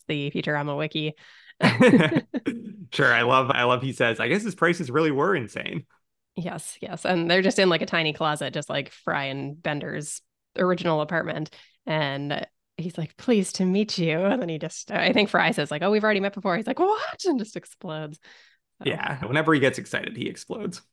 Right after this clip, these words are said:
Speaker 1: Mm-hmm. Um, Alex, your wig robot is back.
Speaker 2: I, I noticed that. Uh, yeah, I said that the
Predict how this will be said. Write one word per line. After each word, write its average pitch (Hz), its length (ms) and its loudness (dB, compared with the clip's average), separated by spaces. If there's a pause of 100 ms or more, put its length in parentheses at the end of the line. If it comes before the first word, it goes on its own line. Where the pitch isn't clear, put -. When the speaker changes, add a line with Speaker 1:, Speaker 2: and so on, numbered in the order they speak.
(180)
Speaker 1:
Mm-hmm. 202 360 -8 (280)
Um, 170 200 -2
Alex, 202 320 0
your 185 120 2
wig 190 220 -2
robot 156 380 0
is 156 120 -8
back. 143 320 -6 (1040)
Speaker 2:
I, 143 280 6
I 127 140 6
noticed 190 320 4
that. 113 220 2
Uh, 120 40 4
yeah, 127 220 4
I 104 140 2
said 123 260 0
that 123 180 -2
the 117 440 -2